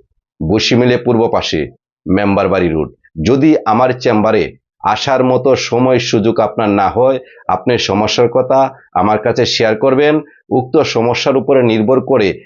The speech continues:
আমি তদবির করব। যারা প্রবাসী জীবনযাপন করতেছেন, আপনারা আমার সাথে যোগাযোগ করবেন।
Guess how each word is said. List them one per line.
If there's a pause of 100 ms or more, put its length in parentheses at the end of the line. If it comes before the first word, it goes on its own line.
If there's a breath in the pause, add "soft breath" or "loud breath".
(100)
আমি
তদবির
করব। (400 loud breath)
যারা
প্রবাসী
জীবনযাপন
করতেছেন, (440 loud breath)
আপনারা (280 loud breath)
আমার
সাথে
যোগাযোগ
করবেন।